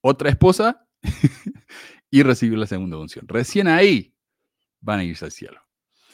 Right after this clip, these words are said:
Esta ordenanza especial del sacerdocio se administró por primera vez el veintiocho de septiembre de mil ochocientos cuarenta y tres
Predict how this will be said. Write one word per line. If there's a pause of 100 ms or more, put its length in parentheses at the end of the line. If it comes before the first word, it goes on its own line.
(320)
Esta
ordenanza
especial
del
sacerdocio
se
administró
por
primera
vez
el
veintiocho
de
septiembre
de
mil
ochocientos
cuarenta
y (140)
tres